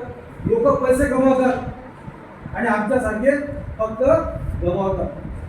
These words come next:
महिन्याला साडेतीनशे रुपयाचं रिचार्ज टाकतात, इकडचं घेतात कचरा, तिकडे टाकतात, तिकडचा कचरा घेतात, इकडे टाकतात, त्याच्यावर धन्यवाद, धन्यवाद. बरोबर आहे?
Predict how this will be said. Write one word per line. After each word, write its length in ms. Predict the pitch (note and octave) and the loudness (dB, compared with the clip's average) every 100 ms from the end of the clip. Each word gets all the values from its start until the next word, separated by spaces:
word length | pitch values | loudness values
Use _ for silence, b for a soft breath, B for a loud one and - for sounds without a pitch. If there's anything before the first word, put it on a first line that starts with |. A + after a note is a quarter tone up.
| - - - | -12 -8 -4
महिन्याला 320 | F#3+ A#3+ B3+ | 0 2 2
साडेतीनशे 640 | B3 G#3+ B3 B3 B3 B3 A#3+ | 2 0 0 0 0 0 2
रुपयाचं 480 | A#3+ B3 C4+ C4 C4 - D3+ | 2 2 2 0 -4 -8 -8
रिचार्ज 360 | G3 C4 C#4 C#4 | -4 2 2 2
टाकतात, 500 | C4 C4 A#3+ A#3+ A#3+ - - - G3+ | -2 0 -2 -2 -6 -10 -16 -14 -6
इकडचं 440 | G3 C4+ C4+ C#4+ F#3 | 2 4 6 6 4
घेतात 320 | G#3 B3+ B3+ | 2 0 2
कचरा, 400 | A3+ B3 B3+ B3+ | 0 4 4 4
तिकडे 320 | B3+ A3+ C4 | -4 -4 0
टाकतात, 420 | C4+ B3 A#3+ A#3+ A#3+ - - - | 2 2 2 0 0 -4 -10 -10
तिकडचा 340 | G#3 B3+ B3+ C4+ | -4 0 2 2
कचरा 320 | C4 A3 B3 | 0 2 2
घेतात, 360 | B3 A#3+ A#3+ A#3+ - - E3+ | 2 2 0 -2 -8 -10 2
इकडे 160 | B3+ | 4
टाकतात, 440 | B3 A3+ B3 B3 A#3+ | 4 2 0 -2 -2
त्याच्यावर 320 | G#3+ B3+ B3+ | 0 0 0
धन्यवाद, 840 | F#3+ F#3 F#3 F3 D#3 - - F#3+ | 0 -4 -2 -2 -4 -6 -8 -6
धन्यवाद. 520 | F#3+ G#3 E3 - - - - - - - - F3 | -4 -2 -2 -2 -4 -4 -6 -8 -14 -16 -6 2
बरोबर 240 | A3 D4+ | 4 6
आहे? 140 | D4+ | 4